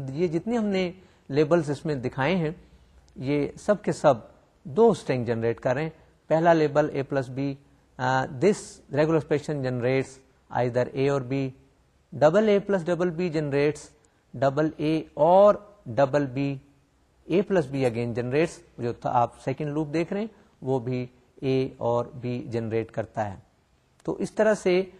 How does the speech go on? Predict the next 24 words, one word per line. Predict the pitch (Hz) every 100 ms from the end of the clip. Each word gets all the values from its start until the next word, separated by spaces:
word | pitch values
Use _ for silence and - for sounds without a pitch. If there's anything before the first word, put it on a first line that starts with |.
| - _
آ، | - 147
چونکہ | 151 208 208 214
اس | -
کی | 202
ڈیفینیشن | 214 214 214 208 233
میں | 220
کمپلسری | 214 220 233 277 - 254
تھا | 190 143 107 - _ _ _ -
کہ | 156
labeled | 127 135 180 190 226 226
by | 143 131 143
regular | 156 156 139 139
expressions | 139 - - 120 - - - - _ _ _ _ _ _ _ -
and | 135 147 147
they | - _ 120 156
should | 160 196
be | 175
the | 196 -
corresponding | 220 240 - 180 156
regular | 135 117
expression۔ | 113 110 - 107 -
کورسپونڈنگ | 156 190 202 196 220
سے | 190
مراد | 202 180 175